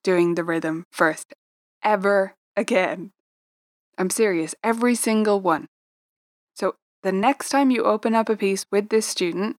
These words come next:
if you're not doing this already, the rhythm should be the first thing you do. And what you do with it will vary from piece to piece.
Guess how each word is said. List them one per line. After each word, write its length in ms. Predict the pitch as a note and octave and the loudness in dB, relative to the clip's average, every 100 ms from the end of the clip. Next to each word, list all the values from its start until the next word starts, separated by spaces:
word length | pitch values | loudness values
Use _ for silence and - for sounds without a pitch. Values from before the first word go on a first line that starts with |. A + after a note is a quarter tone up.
| - | -14
if 160 | - | -8
you're 80 | F3+ | -2
not 220 | F3+ A3 | 0 0
doing 220 | B3+ C4 | 2 4
this 160 | B3+ B3 | 4 4
already, 500 | A#3+ F#3+ F3 E3+ G3+ _ _ _ _ - | 2 2 -2 -4 -6 _ _ _ _ -6
the 100 | F#3+ | 0
rhythm 360 | G#3 A#3 D4 | 2 4 2
should 220 | D4 A#3 | 2 0
be 120 | G3 F#3 | 0 0
the 140 | E3+ | 0
first 480 | - - G3 G#3 - | -2 0 0 0 -4
thing 260 | F#3+ F#3 | -2 0
you 140 | F#3 F#3 | -2 -4
do. 300 | E3 C#3+ D#3+ _ _ _ _ _ _ _ _ - | -4 -6 -8 _ _ _ _ _ _ _ _ -4
And 240 | G3+ G#3 | 0 2
what 280 | G#3+ A3 F#3+ | 2 0 -2
you 100 | F#3+ | -4
do 200 | F#3 C4 | 0 2
with 160 | F#4+ G4 | 2 2
it 180 | G4+ - _ | -2 -4 _
will 340 | F#3+ G3+ F#3+ | -6 0 0
vary 460 | F3 F#3 F3+ F3+ E3 | 0 2 4 2 0
from 340 | - E3+ E3 | 0 0 0
piece 280 | E3 G3+ G3 | -2 -4 -2
to 100 | - | -4
piece. 520 | E3+ A3 D#4 E4+ - | -4 0 0 0 -6